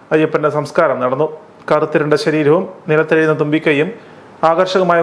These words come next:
കൊമ്പുകളുമെല്ലാമായി ഗജരാജ സൗന്ദര്യത്തിന് ഉത്തമ ഉദാഹരണമായിരുന്ന ഈരാറ്റുപേട്ട അയ്യപ്പൻ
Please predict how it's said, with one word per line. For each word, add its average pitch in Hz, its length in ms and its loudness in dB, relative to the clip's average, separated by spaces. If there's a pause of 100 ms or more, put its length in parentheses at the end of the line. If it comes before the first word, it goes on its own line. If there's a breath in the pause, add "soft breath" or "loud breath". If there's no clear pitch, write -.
കൊമ്പുകളുമെല്ലാമായി 160 840 2 (520)
ഗജരാജ 180 440 2
സൗന്ദര്യത്തിന് 165 500 0 (200)
ഉത്തമ 170 300 0
ഉദാഹരണമായിരുന്ന 151 720 0 (160)
ഈരാറ്റുപേട്ട 160 440 0
അയ്യപ്പൻ 143 300 0